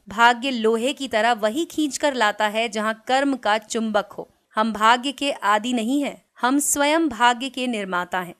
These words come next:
जो भी कर्म हमने किए वो संचित कर्मफल ही भाग्य है।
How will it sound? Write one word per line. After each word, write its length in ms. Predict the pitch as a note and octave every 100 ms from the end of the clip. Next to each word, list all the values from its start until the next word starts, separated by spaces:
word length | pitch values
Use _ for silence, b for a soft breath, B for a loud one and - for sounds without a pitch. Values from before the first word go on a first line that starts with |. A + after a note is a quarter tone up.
| _
जो 180 | G#3+ D#4+
भी 120 | F#4+
कर्म 280 | F#4+ F#4 F4+
हमने 320 | D4+ D4 F4+
किए 420 | F4+ C4 G3+ A3+ -
वो 80 |
संचित 500 | A#3 - A#3+ A#3+ D#4+ -
कर्मफल 480 | - A3+ A#3 A#3 C4
ही 140 | C4 C#4
भाग्य 380 | G#3+ F#3+ F#3
है। 160 | F#3 F3